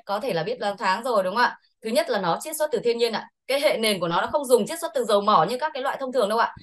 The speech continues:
mà nó dùng chiết xuất từ quả ô liu cao cấp không ạ? Quả ô liu thường thì chiết xuất để làm gì ạ? Dùng sữa tắm, dầu gội rồi dưỡng da chúng ta thôi, chứ làm gì đem đi dầm, giờ nước giặt bao giờ đâu, đúng không ạ? Nhưng mà đây họ lại sử dụng như thế với tất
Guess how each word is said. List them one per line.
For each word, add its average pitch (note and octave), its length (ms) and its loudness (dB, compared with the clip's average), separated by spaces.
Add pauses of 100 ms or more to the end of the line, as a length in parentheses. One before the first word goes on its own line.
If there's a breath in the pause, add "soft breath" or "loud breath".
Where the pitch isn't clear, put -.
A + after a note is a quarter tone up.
(160 loud breath)
mà G#3+ 140 -4
nó F#3+ 160 0
dùng G3+ 180 2
chiết C4+ 140 -4
xuất D4+ 200 -2
từ A3+ 60 4
quả - 160 -2
ô F#3 140 -2
liu A3+ 300 2 (320)
cao C4 160 2
cấp D4 140 0
không C4+ 100 2
ạ? - 180 -2 (540)
Quả A#3+ 140 4
ô G3+ 180 6
liu C#4 180 0
thường B3 180 2
thì G3+ 120 -2
chiết E4 200 -8
xuất E4+ 140 -2
để A3 80 0
làm F#3+ 180 0
gì F#3+ 140 -2
ạ? F#3 220 0
Dùng G3 260 -4
sữa A#3+ 240 0
tắm, B3+ 260 0
dầu B3 160 4
gội G3+ 260 4
rồi F3 120 -2
dưỡng B3 220 0
da D#4 320 6
chúng C4+ 120 -12
ta D#4 160 0
thôi, D#4 140 -8
chứ E4 60 -14
làm C#4 180 -2
gì B3+ 180 -2
đem D4 160 -4
đi D4+ 100 -8
dầm, B3 340 -4
giờ A3+ 200 -2 (200)
nước E4+ 100 -8
giặt D#4 220 4
bao D4+ 100 4
giờ C#4 160 4
đâu, D4+ 280 4
đúng C4+ 140 -6
không D#4 100 0
ạ? D#4 220 2 (340 soft breath)
Nhưng D4+ 180 -8
mà C4+ 80 0
đây C4+ 180 4
họ C4 160 2
lại F3 120 -2
sử E3+ 200 -6
dụng G#3 180 -6
như B3+ 100 -8
thế G3+ 120 0 (100)
với G3 240 -2
tất E4+ 100 0